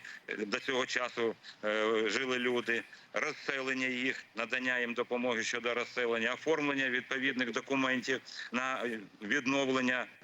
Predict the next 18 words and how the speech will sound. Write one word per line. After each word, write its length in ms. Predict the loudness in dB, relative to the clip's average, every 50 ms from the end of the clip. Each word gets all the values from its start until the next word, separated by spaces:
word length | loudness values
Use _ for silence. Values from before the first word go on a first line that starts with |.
| -20 -20 -20 -20 -6 -4
пошкодженого 760 | -2 -2 -2 0 2 2 2 2 0 0 2 2 2 2 2
майна, 500 | 2 2 2 2 2 0 0 0 -2 -4 -6 -10 -14 -18 -6
тобто 600 | -4 -4 -4 -2 0 0 2 2 4 4 4 2
розгорнуті 880 | 2 0 -2 0 2 4 4 4 4 0 -2 -2 0 0 0 0 0 -2
штаби 580 | -4 -2 0 -2 0 0 2 2 2 2 2 0 0
по 180 | 2 2 4
ліквідації. 800 | 2 0 0 0 -2 0 0 0 0 0 -2 -4 -4 -2 0 2
Я 160 | 2 2 2
зараз 260 | 2 2 0 0 -2
працював 560 | -2 -4 -4 -4 -2 0 2 4 4 4 4 0
в 100 | -2 -2
цих 160 | -2 -2 -2
штабах 460 | 0 0 -2 0 2 0 0 0 -2 -6 -12 -20 -20 -20 -20 -20 -8 -2
і 240 | 0 2 2 2 2
бачив, 440 | 2 0 0 0 0 -2 -4 -4
що 160 | -2 -2 -2 -2
в 60 | -2
цілому 560 | -2 -2 0 2 4 4 4 2 2 0 -2